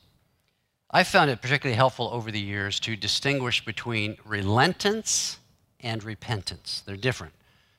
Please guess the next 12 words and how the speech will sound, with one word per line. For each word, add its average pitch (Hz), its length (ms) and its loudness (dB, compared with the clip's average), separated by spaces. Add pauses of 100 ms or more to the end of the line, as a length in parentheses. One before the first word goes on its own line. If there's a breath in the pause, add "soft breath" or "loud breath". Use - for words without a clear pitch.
(120)
Relentance, 156 500 4
I 143 100 8
don't 139 160 2
think, 135 160 2
is 120 100 2
a 117 60 -2
word, 156 360 2
but 117 160 -2
it 107 120 -10
will 123 160 -2
be 120 140 -2
today. 135 440 2